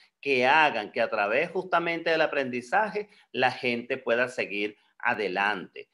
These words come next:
con sus comunidades, en sus trabajos,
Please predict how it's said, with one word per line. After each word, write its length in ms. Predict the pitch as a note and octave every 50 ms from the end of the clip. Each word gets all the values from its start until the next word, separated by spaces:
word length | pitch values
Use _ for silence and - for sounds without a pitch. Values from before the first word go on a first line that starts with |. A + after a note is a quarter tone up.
| _ _ _
con 200 | - A#2+ A#2+ B2
sus 220 | A#2+ - A2+ G2+ -
comunidades, 840 | G#2+ G2 F#2 F2+ F2+ E2+ E2 E2 E2+ F#2+ A2 A2 G#2+ G2 F2 F#2 G2+
en 160 | C3 C3 A#2+
sus 240 | - - G2+ F#2 _
trabajos, 760 | - F#2 E2+ E2 E2 E2+ F#2 A2+ A#2+ A#2 G#2+ - - D#2 -